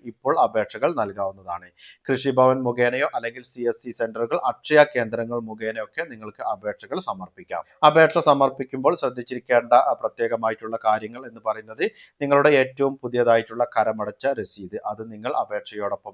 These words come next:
നൽകണം. അതോടൊപ്പം തന്നെ നിങ്ങളുടെ ബാങ്ക് അക്കൗണ്ടിന്റെ ഒരു കോപ്പി, അതായത് ആ ഒരു പാസ്ബുക്കിന്റെ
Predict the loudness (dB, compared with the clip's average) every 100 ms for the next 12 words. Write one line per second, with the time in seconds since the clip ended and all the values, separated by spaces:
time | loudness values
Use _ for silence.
0 | -12 -12 -8 -8 -8 -10 -10 2 8 8
1 | 6 0 -2 -2 -4 -4 -4 0 -2 0
2 | -2 -2 -6 -18 -16 -10 -2 0 0 -6
3 | -2 -4 -4 -10 -8 -8 -6 -2 0 0
4 | 0 -2 2 4 4 2 -12 -10 -4 -2